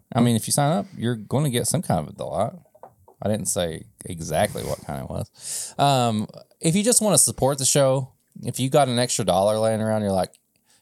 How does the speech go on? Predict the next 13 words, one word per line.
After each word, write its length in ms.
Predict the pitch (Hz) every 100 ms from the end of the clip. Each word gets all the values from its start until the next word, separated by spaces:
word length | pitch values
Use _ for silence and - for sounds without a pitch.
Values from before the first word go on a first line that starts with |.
| -
"You 100 | 160
know 140 | 165
what? 260 | 165 165 - - - _ -
I 100 | 127
don't 120 | 160 139
wanna 160 | 117
lose 300 | 92 101 95
this 540 | 98 98 - - - -
in 600 | 104 101 101 101 101 95
my 280 | 87 90 90
seat, 440 | 92 - 120 - - _ _ _ -
my 80 | 87
couch. 540 | 107 117 - - -